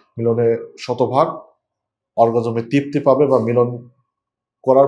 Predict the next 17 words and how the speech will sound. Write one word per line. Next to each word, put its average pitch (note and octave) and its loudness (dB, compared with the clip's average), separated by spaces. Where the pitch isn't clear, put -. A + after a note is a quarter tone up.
ফলে A#2+ 2
যে B2 0
তার A#2 0
মানসিক A#2+ -2
এবং A#2 -2
শারীরিক A#2+ -4
সে - -8
সুখ E3 -2
শান্তি A#2+ -6
সে - -8
লাভ F2 -10
করবে, G#2+ -4
যেটাকে E3+ 2
বলা D3+ 2
হচ্ছে D3 -2
জান্নাতের B2+ 0
বা A2 -4